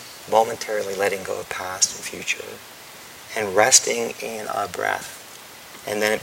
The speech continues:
might become two or three, and that's sanctuary. And you might have many little sanctuaries over the course of a formal period of practice. And that grows a sense that there's inner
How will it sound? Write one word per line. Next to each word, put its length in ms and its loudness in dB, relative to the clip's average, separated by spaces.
might 200 0
become 360 -2
two 200 -6
or 120 2
three, 360 -2
and 100 -4
that's 200 2
sanctuary. 680 -2
And 180 2
you 80 -2
might 180 6
have 340 4
many 220 4
little 200 4
sanctuaries 720 -2
over 140 -6
the 80 -4
course 460 0
of 320 -4
a 240 -4
formal 440 -4
period 260 -8
of 140 -14
practice. 600 -6
And 100 2
that 220 12
grows 460 8
a 80 0
sense 800 -2
that 160 6
there's 300 -2
inner 400 0